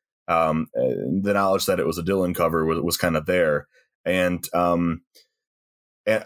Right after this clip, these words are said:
I hadn't, um, I didn't check out the Dylan cover for a long time because I didn't listen to Bob Dylan for a long time, which, other than, you know, the obvious stuff that y-, that you're gonna hear, uh, i-, in pop culture. Um, but, you know, uh,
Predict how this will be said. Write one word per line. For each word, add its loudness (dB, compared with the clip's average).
I 0
hadn't, 0
um, 0
I 2
didn't -2
check 0
out 2
the -2
Dylan 0
cover 2
for 0
a 2
long 2
time 0
because 0
I 2
didn't 0
listen 0
to -2
Bob 2
Dylan 0
for 0
a 4
long 2
time, 2
which, -2
other 2
than, 0
you 2
know, 2
the 0
obvious 0
stuff 0
that 2
y-, -4
that 2
you're 2
gonna 0
hear, 0
uh, 2
i-, -6
in -2
pop -2
culture. -2
Um, 0
but, 2
you 0
know, 2
uh, 2